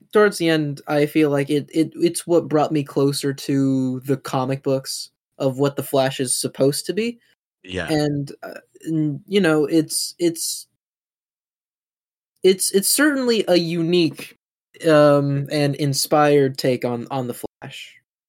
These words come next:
Speaker 2: Yeah,
Speaker 1: Um,
Speaker 2: I, I think the show would benefit from what T V is nowadays, when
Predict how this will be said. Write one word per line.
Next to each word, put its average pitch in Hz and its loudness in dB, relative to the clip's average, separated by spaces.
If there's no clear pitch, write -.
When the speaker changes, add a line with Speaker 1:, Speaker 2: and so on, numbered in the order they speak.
Speaker 2:
Yeah, 123 -6
Speaker 1:
Um, 120 -8
Speaker 2:
I, 120 -10
I 135 -6
think 175 -6
the 170 0
show 135 2
would 120 -2
benefit 110 0
from 95 -2
what 95 -2
T 110 -4
V 98 -2
is 90 -2
nowadays, 85 -2
when 80 -6